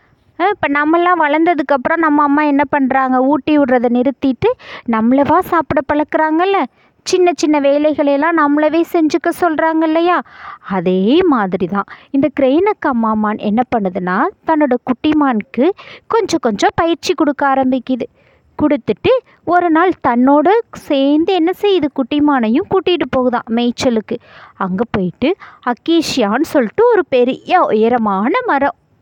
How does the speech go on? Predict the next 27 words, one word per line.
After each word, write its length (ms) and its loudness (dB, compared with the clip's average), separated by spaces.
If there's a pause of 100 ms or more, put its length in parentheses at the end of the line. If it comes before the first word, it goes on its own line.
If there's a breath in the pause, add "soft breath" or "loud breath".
அந்த 240 -2
மரத்தை 440 -4
காட்டி 460 -2 (340 loud breath)
அங்க 240 0
இருக்க 320 -2
ஒரு 220 0 (100)
கிளையிட்ட 520 -2
நிக்க 260 -8
வச்சுட்டு 580 -2 (680 loud breath)
தன்னோட 300 0
குட்டி 280 0
மான் 240 0
கிட்ட 220 -4 (120)
சொல்லுதாம் 460 0 (100)
இந்த 220 -2
அம்மா 240 0
மான், 220 -2 (320 loud breath)
"உன்னோட 360 0 (140)
பின்னங்கால்களை 720 0
நீ 180 0
என்ன 180 0 (140)
பண்ணுன்னா, 420 -2
ரொம்ப 280 0
வலிமையா 600 0 (140)
தரையில 420 0
ஊண்டிக்கோ. 400 0 (440 loud breath)
ஊண்டிட்டு 720 -2